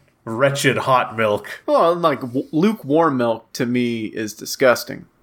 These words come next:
Speaker 1: That was my favorite character from the books who kinda get written off was Hot Milk.
Speaker 2: Hot Milk? Yeah, Hot Milk definitely did not get the send-off he deserved, or she.
Speaker 1: No, it was, it was just like, "Man, Hot Milk's gone."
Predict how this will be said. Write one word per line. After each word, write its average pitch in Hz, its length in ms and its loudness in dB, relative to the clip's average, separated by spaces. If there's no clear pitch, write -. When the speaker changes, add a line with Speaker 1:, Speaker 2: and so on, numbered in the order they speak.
Speaker 1:
That 214 140 2
was 247 140 -2
my 196 120 2
favorite 170 340 0
character 156 360 0
from 139 200 -6
the 127 60 -2
books 131 320 0
who 135 80 -2
kinda 131 320 0
get 127 360 0
written 123 300 -2
off 120 260 2
was 113 140 -4
Hot 113 280 2
Milk. 107 360 -2
Speaker 2:
Hot 139 280 2
Milk? 185 340 2
Yeah, 143 360 2
Hot 147 260 0
Milk 151 340 0
definitely 143 520 0
did 117 180 -4
not 123 240 0
get - 100 -10
the 120 80 -6
send-off 120 460 0
he 120 80 -2
deserved, 110 580 -2
or 139 180 4
she. 135 80 -4
Speaker 1:
No, 165 220 4
it 139 80 2
was, 139 200 -2
it 139 120 0
was 139 140 2
just 147 180 -4
like, 143 140 -4
"Man, 135 240 0
Hot 127 220 2
Milk's 139 260 0
gone." 139 520 2